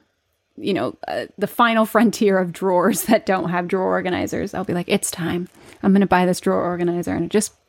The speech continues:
just makes me happy. So that's one. I also really like when, like, shower and bath products have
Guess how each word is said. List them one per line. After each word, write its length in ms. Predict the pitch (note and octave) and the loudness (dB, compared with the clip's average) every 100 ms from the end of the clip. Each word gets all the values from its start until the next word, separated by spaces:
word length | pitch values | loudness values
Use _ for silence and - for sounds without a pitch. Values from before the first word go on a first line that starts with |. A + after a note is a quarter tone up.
| - | -8
just 200 | A#3 - | -4 -2
makes 180 | G#3+ - | -2 0
me 100 | A3+ | 0
happy. 360 | A#3 A3+ G3+ _ _ _ _ _ _ - - E4 - - | 2 0 -2 _ _ _ _ _ _ -18 -16 -14 -18 -8
So 140 | - | 0
that's 240 | G#3 A#3 A#3 | 2 2 2
one. 280 | G#3 G#3+ - | 2 2 0
I 120 | G3 | 0
also 340 | - G#3+ B3 A3+ | 2 2 2 0
really 360 | G3 G3 G#3 | 2 2 4
like 400 | G3+ F3 F3+ - _ | 4 4 2 -4 _
when, 480 | - F#3 F3 - - _ _ _ _ - - | -4 0 0 -2 -8 _ _ _ _ -20 -14
like, 200 | - - - | -8 -6 -6
shower 520 | - F3 F3 G#3+ A3+ | -4 0 2 2 2
and 180 | G3 F3+ | 2 2
bath 320 | F3+ A3+ - | 0 0 -2
products 460 | C#4 C#4 C#4+ C#4+ - | 0 2 2 0 -6
have 440 | - G3 F3+ G3+ | 0 2 2 -2